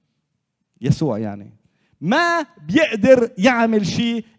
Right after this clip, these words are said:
إذا عندك ذهنية أو في تفكير أنا لا أستطيع،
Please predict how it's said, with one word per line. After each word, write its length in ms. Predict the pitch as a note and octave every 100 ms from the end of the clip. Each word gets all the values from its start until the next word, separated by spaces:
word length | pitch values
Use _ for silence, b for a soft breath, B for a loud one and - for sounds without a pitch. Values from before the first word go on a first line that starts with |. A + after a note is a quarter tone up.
| -
إذا 200 | F#3 E3+
عندك 460 | D#3+ A3 G3 F3+ C#3
ذهنية 580 | C#3 C#3 F#3 D#3 B2+
أو 180 | - D3
في 120 | C3
تفكير 800 | - D3 - - D3+ B2+ C#3 D#3+ D3+ _ _ _ _
أنا 360 | C#3+ C#3 B2 B2
لا 240 | B2 A2+
أستطيع، 560 | - - A2+ - F2+ E2